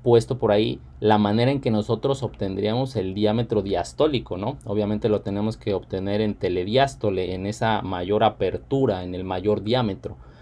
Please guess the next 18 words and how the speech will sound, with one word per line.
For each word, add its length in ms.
Y 220
bueno, 400
en 100
esta 300
parte 520
pues 220
no 180
tendríamos 680
un 200
valor 500
estrictamente 1300
que 180
nosotros, 680
eh, 320
debemos 380
de 100
seguir, 480
¿sí? 280